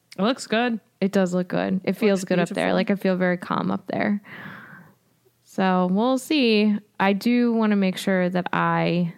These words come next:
Speaker 2: read, though, 'cause I really wanna finish that book, 'cause I really, really like The Eye of the World. And
Speaker 1: I literally was like, "What book are you talking about?"
Speaker 2: I know, it's been that
Speaker 1: I mean,
Speaker 2: long.
Speaker 1: I, I really
Speaker 2: Like,
Speaker 1: haven't read
Speaker 2: I've
Speaker 1: too
Speaker 2: li-,
Speaker 1: much either.
Speaker 2: I've literally not read since vacation.
Speaker 1: I
Speaker 2: And that
Speaker 1: finished the chapter that I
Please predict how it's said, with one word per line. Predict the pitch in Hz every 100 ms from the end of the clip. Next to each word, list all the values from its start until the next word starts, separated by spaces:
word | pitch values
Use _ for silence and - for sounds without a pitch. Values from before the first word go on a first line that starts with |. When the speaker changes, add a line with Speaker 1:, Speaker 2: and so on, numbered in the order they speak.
| - _ _ _ _ -
Speaker 2:
read, | 185 180 185 160 185 180 - _ -
though, | - - 202 -
'cause | 202
I | 208
really | 185 196 190
wanna | 180 175
finish | 180 175 175 -
that | -
book, | - -
'cause | 202
I | 202
really, | 190 185 196 185 180
really | 175 175
like | 170 170 170 - - -
The | 190 170
Eye | 170 -
of | -
the |
World. | - 139 - 160 -
And | 160 151 143 165
Speaker 1:
I |
literally | 185 202 220
was | 208
like, | 196 170
"What | 254 -
book | 208 226
are |
you | 196
talking | 160 156 180 - 147
about?" | 139 147
Speaker 2:
I | 185
know, | 202 285
it's | 247 190
been | 214 208
that | 185 175
Speaker 1:
I | 190
mean, | 214
Speaker 2:
long. | 185
Speaker 1:
I, | 214 233
I | 185 214
really | 233 233 214
Speaker 2:
Like, | 185
Speaker 1:
haven't | 185 165 170
read | 190
Speaker 2:
I've | 233
Speaker 1:
too | 220
Speaker 2:
li-, | 220
Speaker 1:
much | 165
either. | 151 143 156 -
Speaker 2:
I've | 214
literally | 202 208 208 208 202
not | 180
read | 160 175 175
since | 185 180
vacation. | - 170 170 160 175
Speaker 1:
I | 196
Speaker 2:
And | 190
that | 202
Speaker 1:
finished | 208 -
the | 196
chapter | - 208 226 202
that | 170 160
I | 156